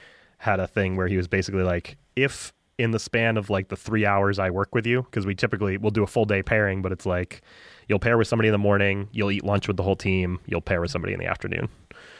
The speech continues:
So, like, three hours with each person or so. And so if the, if in the span of three hours you haven't taught him anything, then he's, like, thumbs down on you.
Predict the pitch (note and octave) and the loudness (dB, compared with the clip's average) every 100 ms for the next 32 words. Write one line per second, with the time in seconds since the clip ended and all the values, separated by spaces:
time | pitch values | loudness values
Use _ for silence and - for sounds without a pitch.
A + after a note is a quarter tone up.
0 | - - - A#2 G#2+ - G2+ E2+ D#2+ E2+ | -20 -18 -4 0 0 2 0 2 -2 -4
1 | E2+ E2 - F2 - - - F#2 - - | -8 -10 -8 -8 -8 -8 -6 -6 -8 -14
2 | _ _ _ _ _ _ _ - G#2 G2+ | _ _ _ _ _ _ _ -4 -2 0
3 | G#2 G2 - A2+ - C3+ D3 C3 - A#2+ | 0 0 0 -2 0 0 2 0 0 0
4 | B2 A2+ - A#2+ G#2+ G#2+ G2+ G2 F#2 G2 | 0 0 -2 0 2 2 0 -2 -2 -2
5 | F2+ - G#2+ - F#2 E2+ F2 - - - | -4 -4 -4 -2 -4 -4 -6 -6 -6 -8
6 | _ _ _ _ _ _ _ G2 F#2 F2 | _ _ _ _ _ _ _ 2 4 4
7 | F2+ - F#2 E2+ - - F#2 E2 - F2 | 0 0 -2 -2 -12 -4 -2 -2 0 0
8 | E2+ E2+ D#2+ E2+ G2 - - - F2+ - | 0 -4 -4 -4 -6 -10 -20 -6 -6 -4